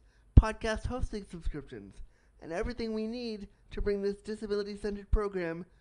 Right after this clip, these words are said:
to you. By pledging your support, you're showing that disability content has value,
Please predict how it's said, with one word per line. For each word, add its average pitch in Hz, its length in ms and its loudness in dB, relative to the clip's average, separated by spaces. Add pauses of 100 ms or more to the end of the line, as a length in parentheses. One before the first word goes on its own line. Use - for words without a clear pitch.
(200)
to 170 160 -4
you. 127 440 -4 (1300)
By 127 120 -10
pledging 165 400 -4
your 208 120 2
support, 226 540 4 (240)
you're 233 140 -6
showing 233 360 2
that 220 380 -2
disability 233 480 -4
content 226 540 -6
has 214 260 -4
value, 175 600 -4